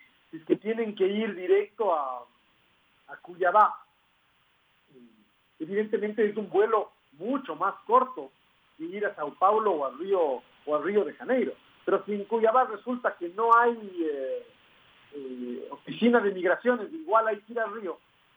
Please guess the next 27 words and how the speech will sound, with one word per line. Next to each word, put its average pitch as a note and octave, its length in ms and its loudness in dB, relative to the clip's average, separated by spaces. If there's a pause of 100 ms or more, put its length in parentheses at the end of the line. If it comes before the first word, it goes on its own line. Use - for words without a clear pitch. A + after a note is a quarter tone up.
no G3 180 -10
sirve, D#3+ 440 -10 (360)
no F3 120 -6
sirve F3+ 260 -2
de C#3+ 80 -6
nada. G#3+ 240 6
Es D#3+ 100 -4
un G3 200 -4
poco G#3 220 2
lo - 120 0
que - 80 -10
uno G#3 120 0
leía F3 260 -4
entre E3 200 -8
líneas G3 300 -4
de C#3 60 -6
ahí, G#3+ 240 0
es D#3+ 120 -2 (100)
que D3+ 200 -2 (440)
si F3 120 -2
es D#3+ 140 -2
que D#3+ 340 2 (140)
pueden G#3 320 2
ir A3 140 -6
directo F#3+ 500 0
a D#3 120 -2
Cuiabá, D#3+ 540 0